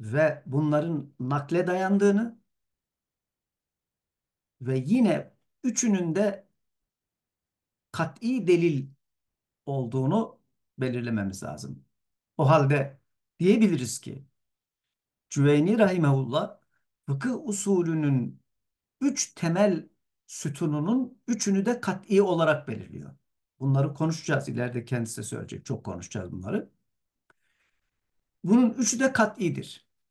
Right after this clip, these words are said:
Neden kat'idir? Çünkü nasul kitap, vahiy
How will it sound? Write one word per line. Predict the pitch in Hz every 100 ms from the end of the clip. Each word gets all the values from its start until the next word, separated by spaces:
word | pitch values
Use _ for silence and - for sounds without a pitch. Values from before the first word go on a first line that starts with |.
| _ _ _
Neden | 143 160 214
kat'idir? | 208 175 175 151 254 -
Çünkü | - 170 143 208 - _ _ _ -
nasul | 170 208 - 170
kitap, | - 143 143 -
vahiy | 175 170 196 226